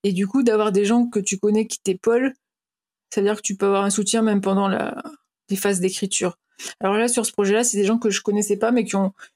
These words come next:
qui ont accepté de, d'offrir de leur temps pour, euh,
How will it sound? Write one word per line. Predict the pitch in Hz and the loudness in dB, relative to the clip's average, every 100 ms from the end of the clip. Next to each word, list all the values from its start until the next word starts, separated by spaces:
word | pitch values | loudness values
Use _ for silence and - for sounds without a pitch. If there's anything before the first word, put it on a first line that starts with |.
| - | -8
qui | 202 | -2
ont | |
accepté | 202 208 202 208 | 0 0 0 0
de, | 202 185 | 2 2
d'offrir | 185 185 196 | 0 -2 -2
de | 190 | 0
leur | 185 185 | 0 -2
temps | - 233 247 - - - _ | -2 -2 -2 -12 -20 -20 _
pour, | - 220 196 | -2 0 2
euh, | 185 180 175 180 | 2 0 -2 -4